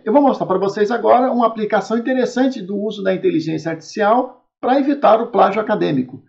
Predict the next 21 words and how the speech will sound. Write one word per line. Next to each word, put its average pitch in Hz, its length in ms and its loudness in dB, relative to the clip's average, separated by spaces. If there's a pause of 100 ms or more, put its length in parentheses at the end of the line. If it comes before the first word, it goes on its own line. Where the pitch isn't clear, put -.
(160)
Vocês 233 280 2
vão 247 200 2
ver 190 120 2
ali 196 160 2
um 254 80 4
diálogo 240 400 2
fictício 214 640 -4
entre 160 120 -4
um 233 60 -4
professor 311 500 0
e 254 40 2
um 269 60 2
estudante 220 600 -2 (320)
que 202 80 -6
está 190 220 0
aí 196 180 2
fazendo 196 320 -2
um 196 60 -6
trabalho 175 360 0
acadêmico 208 480 -2
sobre 226 520 0